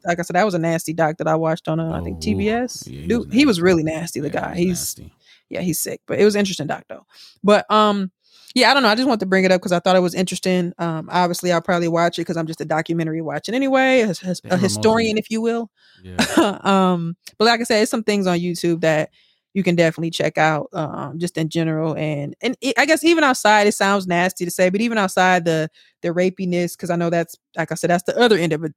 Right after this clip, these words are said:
Speaker 1: the demise part. But even the prominence, like, I think I read that it actually started just for, like, kids in college, like, H B C U, just generally having fun, dancing, just doing college things. And then people started to come down, and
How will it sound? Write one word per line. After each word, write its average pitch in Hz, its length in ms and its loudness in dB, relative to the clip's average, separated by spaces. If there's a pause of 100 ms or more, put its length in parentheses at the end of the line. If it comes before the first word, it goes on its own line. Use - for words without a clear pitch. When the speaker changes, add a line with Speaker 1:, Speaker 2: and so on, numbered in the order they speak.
Speaker 1:
the 175 120 -2
demise 190 440 2
part. - 300 -2
But 196 100 -4
even 233 160 -2
the 196 80 -2
prominence, 190 480 0
like, 160 80 -4
I 160 80 0
think 185 180 -4
I 170 60 4
read 170 300 2
that 156 280 2 (300)
it 175 60 0
actually 180 240 0
started 175 420 2
just 170 180 -4
for, 156 160 -2
like, 127 220 -4 (200)
kids 196 240 2
in 160 100 -2
college, 175 400 -4
like, 170 120 -12
H 180 220 -8
B 170 100 -8
C 208 160 -6
U, 196 180 -2
just 160 240 -10
generally 185 360 2
having 165 260 2
fun, 175 400 0
dancing, 165 640 0 (340)
just 240 140 2
doing 254 160 4
college 208 420 2
things. 165 320 -6
And 160 100 -4
then 165 80 -6
people 180 200 -6
started 170 260 -2
to 170 60 -14
come 165 220 -2
down, 175 400 2
and 151 180 -4